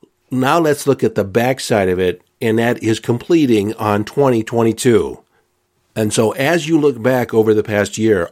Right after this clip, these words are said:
are there any events, are there any situations, conversations, relationships that you need to let go of?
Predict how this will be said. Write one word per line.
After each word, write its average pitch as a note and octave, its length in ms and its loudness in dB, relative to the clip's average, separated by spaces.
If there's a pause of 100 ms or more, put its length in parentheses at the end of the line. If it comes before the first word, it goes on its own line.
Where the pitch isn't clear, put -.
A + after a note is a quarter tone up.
are C3 280 0
there D3+ 220 0
any C3 280 0
events, A2 560 0 (120)
are B2+ 220 2
there C3 220 0
any A#2+ 220 0
situations, A2 880 0
conversations, A2 1120 0
relationships A2 840 0
that G#2+ 180 -2
you A#2+ 140 0
need A2+ 280 0
to C#3 320 0 (100)
let G#2 360 -4
go A2 320 4
of? - 360 -12